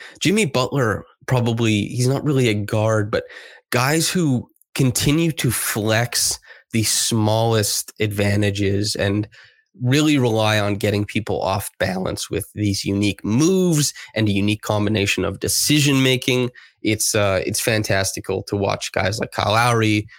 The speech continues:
or Fultz or Jimmy Butler kind of weak. And Pascal Siakam actually qualifies as a player like this,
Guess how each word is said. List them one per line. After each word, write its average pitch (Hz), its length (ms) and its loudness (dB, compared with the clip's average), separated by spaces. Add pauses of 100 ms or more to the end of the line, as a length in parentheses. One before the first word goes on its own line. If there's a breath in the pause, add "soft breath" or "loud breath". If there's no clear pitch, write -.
(120)
or 107 120 -2
Fultz - 680 -2 (220 loud breath)
or 113 160 0
Jimmy 104 280 2
Butler 117 500 0 (140 loud breath)
kind 139 160 2
of 117 100 2
weak. 117 420 0
And 147 180 0
Pascal - 400 0
Siakam - 480 -2
actually - 280 -4
qualifies 101 600 -2
as 92 140 -2
a 98 60 -2
player 104 400 0
like 107 340 -2
this, - 460 -2